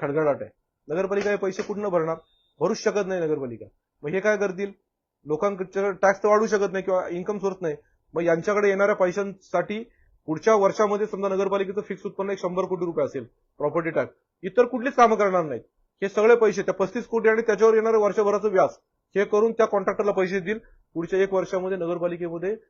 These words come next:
पण नगरपालिका फंडात तर काहीच काम होणार नाही. नगरपालिका फंडाची गरज कुठे पडते? छोट्या छोट्या कामांना पडते. नगरपालिकेच्या पैशाची कुठे गरज पडते? जे नगरोत्थानच्या फंड येतो, त्यात पंचवीस टक्के नगरपालिकेला कॉन्ट्रीब्युशन टाकावं लागतं.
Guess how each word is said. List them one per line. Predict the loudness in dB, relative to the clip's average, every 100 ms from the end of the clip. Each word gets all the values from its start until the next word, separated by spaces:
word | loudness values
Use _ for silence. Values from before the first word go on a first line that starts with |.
| _ _ _
पण | -12 -4
नगरपालिका | -4 0 0 2 0
फंडात | 0 -2
तर | -4
काहीच | -2 -2 0
काम | -4
होणार | -4 -8 -10
नाही. | -10
नगरपालिका | -8 -4 -2 -2 -4
फंडाची | -6 -8 -2
गरज | -2 -2
कुठे | -2
पडते? | -2 0 0 -2 -6 _ _
छोट्या | -6 -4
छोट्या | -2 0
कामांना | 0 2 0
पडते. | 0 0 -2 -4 -6 _ _ -10
नगरपालिकेच्या | -2 2 2 0 -4 -6
पैशाची | -2 -2 -2 -8
कुठे | -4 -4
गरज | -4 -4
पडते? | -6 -4 -4
जे | -2
नगरोत्थानच्या | -2 -2 -2 -2 -4 -6 _ _ -8 -4
फंड | 0 0
येतो, | 0
त्यात | -6
पंचवीस | -6 -8 -8 -8
टक्के | -4 -2
नगरपालिकेला | -2 -2 -4 -4
कॉन्ट्रीब्युशन | -6 -8 -8 -6
टाकावं | -4 -2
लागतं. | -2 -6